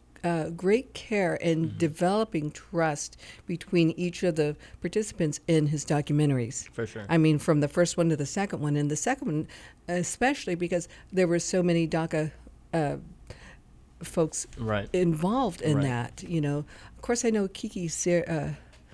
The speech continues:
Speaker 1: Serna was in the
Speaker 2: Mm-hmm.
Speaker 1: first one,
Speaker 2: Yep,
Speaker 1: but, uh,
Speaker 2: as well.
Speaker 1: um,
Speaker 2: Yeah.
Speaker 1: yeah, so I, I understand, and I could be wrong, I believe that he was maybe considering a third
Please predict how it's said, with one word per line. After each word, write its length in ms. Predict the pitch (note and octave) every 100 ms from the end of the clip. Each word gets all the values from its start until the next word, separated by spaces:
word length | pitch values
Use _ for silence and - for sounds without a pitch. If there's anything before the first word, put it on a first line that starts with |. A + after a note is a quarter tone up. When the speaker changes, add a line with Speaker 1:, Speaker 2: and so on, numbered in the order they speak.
| - - -
Speaker 1:
Serna 320 | G#3+ G3+ D#3+
was 240 | D3 C#3+ D3+
in 80 |
the 60 | B2
Speaker 2:
Mm-hmm. 100 | G#2
Speaker 1:
first 240 | E3 D#3
one, 180 | D3 C#3
Speaker 2:
Yep, 220 | B2 A2+ -
Speaker 1:
but, 40 |
uh, 200 | C#3+ C3+
Speaker 2:
as 100 | A#2
well. 180 | G#2+ G#2 A2 - -
Speaker 1:
um, 400 | D#3 D3 C3+ C3+ -
Speaker 2:
Yeah. 320 | E3 F3 D#3 C#3+
Speaker 1:
yeah, 40 | -
so 440 | - F#3 E3 D#3+ - - - - - - - - - - -
I, 300 | F#3 F3+ E3+ - -
I 200 | E3+ F3+
understand, 840 | A3 F4 G4 - - F#3 D3+ D3 -
and 280 | D#3+ D3 - - - -
I 300 | F3 E3 D#3 -
could 160 | E3+
be 100 | D#3+
wrong, 300 | C#3+ C#3 C#3+ - - - -
I 140 | E3 D#3
believe 380 | F3+ G#3+ D#4 -
that 180 | E3+ -
he 260 | - E3
was 540 | D3 D3 C#3+ C#3+ - - -
maybe 540 | F3 E3 D#3+ D3+ D3+ D#3 - - - - - - - -
considering 420 | G3+ E3+ F#3+ F3+ D#3+
a 40 |
third 720 | - - - F3+ F3 D#3+ D#3+